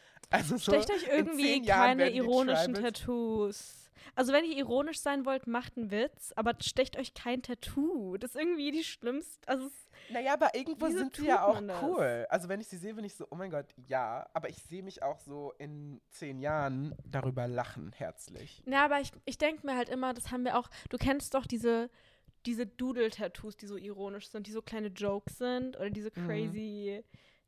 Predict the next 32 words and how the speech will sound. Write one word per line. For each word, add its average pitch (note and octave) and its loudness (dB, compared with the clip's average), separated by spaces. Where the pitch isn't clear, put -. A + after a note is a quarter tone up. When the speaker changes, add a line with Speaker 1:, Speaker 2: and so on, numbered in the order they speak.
Speaker 2:
Tiere B3 -2
oder A3 0
keine A3+ -4
Ahnung A#3 -4
was. B3+ -2
Und A3 -8
so A#3+ -2
Speaker 1:
Ich - -10
hab C#4 2
Speaker 2:
Tattoos F3 0
sehe F3 6
ich - -2
Speaker 1:
literally E3+ 2
Speaker 2:
jetzt D#3+ 2
Speaker 1:
einen D3+ 4
Speaker 2:
auch - -2
Speaker 1:
Käfer D3 2
Speaker 2:
und A#2 8
Speaker 1:
auf C3+ 0
dem A#2+ -6
Arm. A2 -8
Speaker 2:
Ja, C4 0
aber D4+ 4
das E4 -2
ist E4+ -8
was - -6
anderes. A#3+ -4
Das B3+ -8
ist C#4 -6
nicht D#4 -6
so C#4+ -4
eine B3+ 0